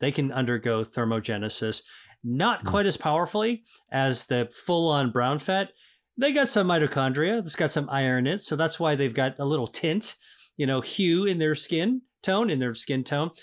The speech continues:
Speaker 1: But actually, the, the, the brown fat's got a lot of it. So you've got, like, the super engine, super space heater. You got the handheld portable space heater, the beige,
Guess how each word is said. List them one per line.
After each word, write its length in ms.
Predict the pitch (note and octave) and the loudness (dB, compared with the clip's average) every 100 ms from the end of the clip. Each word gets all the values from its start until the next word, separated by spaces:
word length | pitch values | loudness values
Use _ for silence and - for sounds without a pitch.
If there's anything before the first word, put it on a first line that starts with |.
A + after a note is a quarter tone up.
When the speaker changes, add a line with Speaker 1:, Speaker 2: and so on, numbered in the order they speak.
| - - | -14 -4
Speaker 1:
But 80 | E3 | 0
actually, 380 | G3+ F#3+ F3 D3+ | 0 2 0 2
the, 260 | D3+ D3+ | 2 2
the, 300 | A#2+ C#3 C3+ A2 | 0 0 0 -2
the 100 | A#2+ | 0
brown 200 | E3+ G3 | 2 2
fat's 180 | C#3 | 0
got 140 | - A#2+ | 0 0
a 40 | |
lot 300 | A#2 B2+ C3+ | 2 2 2
of 80 | G#2+ | 0
it. 140 | F#2 _ _ - - | -6 _ _ -18 -6
So 140 | - | 0
you've 120 | D#3+ | 2
got, 160 | E3 F#3 | 2 0
like, 140 | C#3+ - | 0 0
the 240 | C3 C#3 | -2 -2
super 580 | - - - A#3+ G3 D#3 | -2 -2 2 0 2 0
engine, 540 | C3 A#2 A2 G#2+ D3 - _ _ | 2 -2 -2 -4 -6 -8 _ _
super 400 | - - A#3 F#3 | -4 0 0 0
space 320 | - C3 A2+ | 0 -2 -2
heater. 360 | C3 A2+ B2 C3+ - - _ | -2 0 -2 -4 -8 -20 _
You 140 | B3+ C4+ | -2 2
got 220 | B3 A#3 | 2 2
the 460 | G3 F#3 F3 E3 D#3 | 2 2 2 0 -2
handheld 580 | C#3 F3+ F3 D3 D#3 C#3 | -2 0 2 2 2 2
portable 440 | D3+ C#3 A#2+ A#2+ A#2 | 2 2 2 0 0
space 300 | - A#2+ - | 0 -2 0
heater, 240 | B2+ F3+ | -2 -2
the 100 | D3+ | -2
beige, 420 | A#2+ A#2 C3+ F#3 | 0 0 0 -2